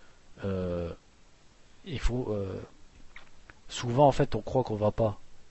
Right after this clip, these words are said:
finir la nafila, mais si tu te contentes que de ce qui est obligatoire dans la prière, tu peux le, largement la finir.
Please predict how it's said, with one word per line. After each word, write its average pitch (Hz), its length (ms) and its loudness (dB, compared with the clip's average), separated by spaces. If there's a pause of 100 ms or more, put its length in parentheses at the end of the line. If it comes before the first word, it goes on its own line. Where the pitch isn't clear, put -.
(120)
finir 104 360 0
la 104 120 2
nafila, 107 600 0
mais 110 120 -4
si 143 200 -2
tu 147 100 -10
te - 80 -10
contentes - 380 0 (260)
que 151 80 2
de 139 120 0
ce - 120 -6
qui - 100 -2
est 127 40 6
obligatoire 120 640 4
dans 98 100 4
la 98 100 2
prière, - 340 -2
tu - 100 -2
peux - 180 0
le, 120 160 0 (160)
largement 113 460 2
la 101 100 0
finir. 95 380 -10